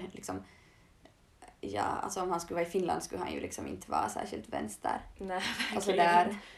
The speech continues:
Speaker 2: Att man är, ja, det var ju, inte var han ju heller en bra kandidat, men allt var ju bättre än Donald Trump.
Speaker 1: Japp. Men nu blir det jättes-, jättespännande tycker jag att se vad han på riktigt kommer göra, eller om det kommer hända något och hur det kommer att...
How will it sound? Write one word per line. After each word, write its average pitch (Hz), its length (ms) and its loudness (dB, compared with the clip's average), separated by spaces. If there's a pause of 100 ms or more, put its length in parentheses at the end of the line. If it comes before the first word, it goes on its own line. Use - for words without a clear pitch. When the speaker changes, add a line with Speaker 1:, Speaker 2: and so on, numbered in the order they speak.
(840)
Speaker 2:
Att 196 100 -4
man 202 160 4
är, 202 200 4 (100)
ja, 185 360 0 (300)
det 196 80 0
var 196 100 -2
ju, 190 280 2
inte 190 260 -6
var 202 40 -4
han 202 200 0
ju 214 60 0
heller 208 200 -2
en 190 140 -4
bra 202 220 0
kandidat, - 720 -10
men 202 140 -8
allt 190 280 -8
var - 60 -6
ju - 100 -10
bättre - 300 -12
än - 260 -12 (560)
Donald 220 380 -14
Trump. 226 380 -16
Speaker 1:
Japp. 202 340 2 (340)
Men 196 180 4
nu 202 120 4
blir 185 160 6
det 180 80 6
jättes-, 190 360 2
jättespännande - 680 -2
tycker - 240 -8
jag - 140 4
att - 160 -2
se - 360 0 (960)
vad 190 140 6
han 175 160 2
på 175 80 4
riktigt 175 260 -4
kommer 175 200 0
göra, 175 320 6
eller 190 280 4
om 185 120 2
det 180 100 0
kommer 190 180 0
hända 190 240 -2
något - 280 -4
och - 300 -2
hur 190 120 2
det 180 100 2
kommer 101 380 4
att... - 320 2